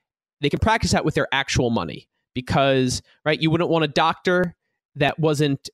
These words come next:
interning under doctors as a medical school student. Lawyers are often clerks for judges first. So if you are someone young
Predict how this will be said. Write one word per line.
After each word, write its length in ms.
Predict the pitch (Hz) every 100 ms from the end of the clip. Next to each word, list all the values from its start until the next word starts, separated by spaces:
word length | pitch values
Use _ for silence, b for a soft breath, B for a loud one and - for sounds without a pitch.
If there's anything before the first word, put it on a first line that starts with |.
| _
interning 400 | 165 - 170 151
under 160 | 139 135
doctors 460 | 143 127 - 131
as 160 | 107 139
a 20 |
medical 300 | 131 139 143
school 260 | - - 131
student. 460 | - 135 127 120 -
Lawyers 480 | 131 160 160 160 147
are 100 | 135
often 340 | 131 127 135
clerks 380 | - - 147 -
for 80 | 143
judges 380 | 139 135 127 -
first. 340 | 214 196 -
So 400 | - 147 139 143 B B B B
if 200 | - 131
you 180 | 170 175
are 220 | 165 151
someone 340 | 151 170 151 139
young 320 | 151 180